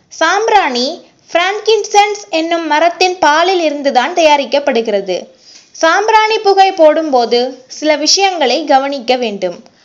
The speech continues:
முந்தைய காலங்களில் இயற்கையான முறையில் தயாரிக்கப்பட்ட சாம்பிராணியை பயன்படுத்தி வந்தனர். வீடுகளும் காற்றோட்டம் உள்ளதாக இருந்தது.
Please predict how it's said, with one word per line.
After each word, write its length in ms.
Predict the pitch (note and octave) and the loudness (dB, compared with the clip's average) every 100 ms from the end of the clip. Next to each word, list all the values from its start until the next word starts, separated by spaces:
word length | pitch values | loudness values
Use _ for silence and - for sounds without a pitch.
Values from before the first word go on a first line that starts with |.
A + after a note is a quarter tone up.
| _ _ | _ _
முந்தைய 420 | D#4 G4 A4+ A#4 | -2 2 2 2
காலங்களில் 680 | G#4+ F4+ F4 E4+ C#4+ A3+ C#4+ E4 - - | 2 2 2 0 0 -2 -2 -10 -20 -6
இயற்கையான 680 | D4+ G4 - G#4 G#4 G#4 | -2 -2 2 2 2 0
முறையில் 460 | F4+ E4 D4+ D#4+ E4+ | 2 2 2 -2 0
தயாரிக்கப்பட்ட 840 | D#4 D4+ D#4+ D#4+ D#4+ D#4+ C4+ C#4 C#4 | 2 4 2 2 0 2 0 -2 -2
சாம்பிராணியை 640 | C#4 D4+ D#4 D4+ C4 C4 E4+ | -2 0 0 0 -2 -4 -2
பயன்படுத்தி 560 | D4+ C#4+ C4 A3+ C#4 | -2 0 -2 -2 -2
வந்தனர். 500 | C#4 A3+ G#3 G3 F3 - _ _ _ | -2 -2 -4 -4 -8 -14 _ _ _
வீடுகளும் 680 | C#4 G4+ A4 G4+ D4+ D4+ D4+ | -2 0 2 2 4 2 -2
காற்றோட்டம் 640 | - D#4+ F4+ G4+ G4+ G4+ E4+ | -2 0 2 0 2 2 2
உள்ளதாக 500 | D#4 D4+ B3+ A3 E4 | 0 2 2 2 0
இருந்தது. 580 | D#4+ B3 A3 F#3+ F#3 | 0 -2 -2 -4 -4